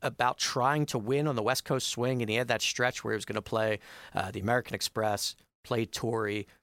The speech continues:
played Waste Management, and he was very clear where he said, "I wanna win one of these three events. I wanna get off to a good start," and it just didn't happen for him. Um, but he does have a, a pretty solid history at this event. He has four career top tens.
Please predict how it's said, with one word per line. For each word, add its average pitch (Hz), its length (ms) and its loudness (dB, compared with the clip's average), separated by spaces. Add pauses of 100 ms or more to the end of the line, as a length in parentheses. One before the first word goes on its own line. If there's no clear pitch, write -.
(100)
played 120 280 2
Waste 113 300 0
Management, 107 640 -2
and 104 80 -2
he 156 180 2
was 113 240 0
very 131 540 2
clear 113 380 0
where 104 120 0
he 104 60 0
said, 110 280 0
"I - 120 2
wanna 120 300 0
win 113 300 -2
one 104 140 0
of 104 140 -4
these - 220 -4
three 101 180 -2
events. 98 360 -2
I 101 80 0
wanna 104 280 -2
get 98 160 -2
off 104 160 -2
to 98 120 -2
a 98 40 -4
good 98 200 -4
start," 123 400 0
and 113 160 -2
it 110 120 -2
just - 300 -4
didn't 98 220 -4
happen 123 360 -2
for 90 260 -6
him. 90 140 -8 (400)
Um, 101 380 0
but 139 100 0
he 127 80 2
does 139 280 0
have 156 140 4
a, 147 200 2
a 123 100 0
pretty - 320 -4
solid 131 380 2
history 110 400 -2
at - 80 -6
this 107 160 -2
event. 135 340 0
He 107 60 -2
has 117 100 -2
four 135 260 -2
career 127 280 0
top - 280 2
tens. 120 380 0